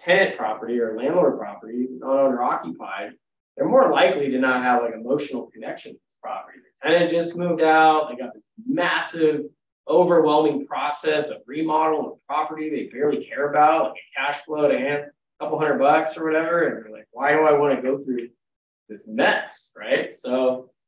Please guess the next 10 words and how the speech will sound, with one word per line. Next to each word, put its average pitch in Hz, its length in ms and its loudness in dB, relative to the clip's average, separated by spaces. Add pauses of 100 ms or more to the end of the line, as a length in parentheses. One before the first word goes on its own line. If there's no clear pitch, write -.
(640)
insurance - 380 0
companies, 156 440 2
when 143 100 -2
they 143 120 4
get 147 460 2 (640)
those 123 240 -10
restoration 156 1200 2 (240)
contractors 143 1400 -4
or, 104 640 -10
um, 98 600 -12